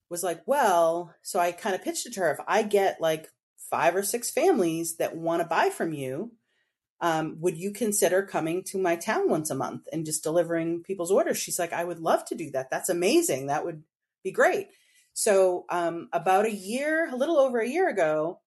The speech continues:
I actually started in my neighborhood, and then just some like-minded folks that I knew, you know, around here, "Would you guys be interested in, you know, supporting local?" It's grass-fed, grass-finished beef. It's the best quality you're gonna get anywhere. You can, you're not gonna be able to go into a store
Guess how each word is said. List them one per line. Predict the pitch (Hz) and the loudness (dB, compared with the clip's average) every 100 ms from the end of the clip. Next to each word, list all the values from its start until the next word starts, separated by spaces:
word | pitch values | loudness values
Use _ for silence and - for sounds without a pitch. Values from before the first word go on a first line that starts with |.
| _ _ _ - _ | _ _ _ -20 _
I | - 190 214 | 0 2 2
actually | 190 190 202 | 0 -2 -8
started | - 165 175 208 | 0 2 4 2
in | |
my | 226 | 2
neighborhood, | 220 233 285 156 117 135 - 160 | 0 0 -2 -2 -4 -4 -10 -4
and | 170 | 0
then | 175 180 | 2 2
just | 180 | 0
some | 202 180 | 0 2
like-minded | 160 160 180 165 165 160 | 2 2 2 2 0 0
folks | 160 147 - | 2 2 0
that | - 151 | 2 4
I | 151 | 4
knew, | 151 151 151 147 151 | 2 0 0 -2 -4
you | 160 | -2
know, | 147 143 | -2 -2
around | 143 147 143 151 | -2 -2 -4 -4
here, | 240 214 147 147 - _ _ _ - | 0 2 2 -2 -8 _ _ _ -12
"Would | 160 185 | -10 -2
you | |
guys | 196 180 185 | 2 2 0
be | 160 | -6
interested | 139 160 - 139 143 | -8 -8 -6 -4 -4
in, | 135 131 | -6 -8
you | 127 | -10
know, | 123 | -10
supporting | - - 131 123 | -12 -10 -10 -4
local?" | 175 226 - | -2 -2 -2
It's | - - | -8 0
grass-fed, | 208 302 - 240 202 | 2 2 0 -2 0
grass-finished | 170 165 - 160 151 - | 0 -2 -2 -8 -10 -12
beef. | 131 127 123 - | -14 -12 -14 -12
It's | 170 - | -10 -10
the | - | -8
best | 156 180 208 - | 0 0 0 -2
quality | 123 135 127 120 123 139 | 0 2 0 -4 -10 -8
you're | 151 139 | -4 -2
gonna | 131 | -2
get | 123 113 - - | 0 2 0 -2
anywhere. | 165 147 120 - 120 _ | -2 -2 -2 -6 -10 _
You | 160 | -8
can, | 214 - - - - | -8 -8 -12 -8 0
you're | 202 | 2
not | 208 | 2
gonna | 214 | 2
be | 196 | 0
able | 180 | 2
to | |
go | 170 160 156 | 0 0 -2
into | 156 156 151 | -6 -6 -6
a | |
store | 135 - 156 151 208 | -4 -2 0 2 0